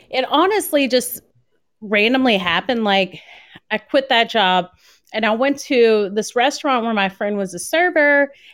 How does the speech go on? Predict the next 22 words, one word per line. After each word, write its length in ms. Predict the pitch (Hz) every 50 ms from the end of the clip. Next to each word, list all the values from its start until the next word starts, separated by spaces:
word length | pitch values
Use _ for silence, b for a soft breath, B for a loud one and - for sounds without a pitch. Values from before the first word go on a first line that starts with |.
| B _
and 300 | - 196 214 208 202 196
I 60 | 196
was 200 | 202 202 196 -
like, 180 | 220 202 196 185
"Hey, 580 | - - 233 226 233 220 220 214 208 196 - _ _ _ _ _ _ _
can 120 | - 202
I 60 | 202
be 140 | 208 208 196
a 40 | 190
server?" 260 | 190 - 240 233 233
And 120 | 240 214 220
they're 100 | 220 220
like, 160 | 208 208 202
"No, 220 | 214 220 220 226 233
but 140 | 220 220
we 140 | 202 226 220
have 200 | 196 240 220 202
a 40 | 196
cook 320 | 190 - - 277 277 - -
position." 580 | 269 226 190 185 180 170 - - 175 147 156 - B B B B B B _
And 380 | - 190 226 226 220 226 220 -
I 180 | - 170 214